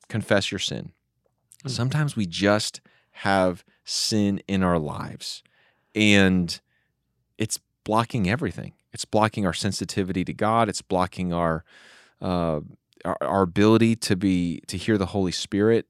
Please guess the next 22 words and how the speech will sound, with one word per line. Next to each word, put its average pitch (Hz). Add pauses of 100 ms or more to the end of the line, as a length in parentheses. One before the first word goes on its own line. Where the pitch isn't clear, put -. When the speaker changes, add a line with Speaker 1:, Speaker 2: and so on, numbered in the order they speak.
Speaker 1:
And 92
when 95
we 123 (280)
have 95 (100)
unconfessed 117
sin 82 (680)
that 95
we 117
are 98
allowing 107
to 104
grow 98
and 90
to 92
continue 110
on 98
in 95
our 90
life, 92 (400)
man, 104
it 101
just, -